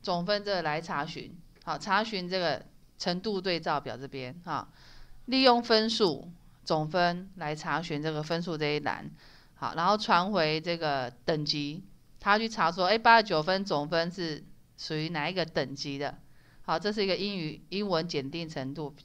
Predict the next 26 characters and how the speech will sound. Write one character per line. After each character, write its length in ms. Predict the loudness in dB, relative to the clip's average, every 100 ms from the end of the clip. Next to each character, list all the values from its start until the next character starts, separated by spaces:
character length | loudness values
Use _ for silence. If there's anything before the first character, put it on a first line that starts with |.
| -20 -10
分 180 | -4 -2
级 180 | -4 -8
表。 160 | -8 -8 -10 -20 -20 -14
好， 160 | -2 2
八 140 | 2
十 60 | 2
九 160 | 0 0
分 140 | -2
是 60 | -2
属 160 | -6
于 40 | -4
哪 160 | -4
个 80 | -6
等 240 | -4 -6 -4
级 340 | -6 -6 -4
哈？ 240 | -4 -4 -10 -20 -20 2
那 160 | 2 2
这 240 | 2 4
个 80 | 4
表 260 | 8 8
格 220 | 8 4 4
呢， 160 | 4
它 160 | 4 2
是 340 | 2 -2 -2 -12
直 280 | -10 -4 0
的， 240 | 2 2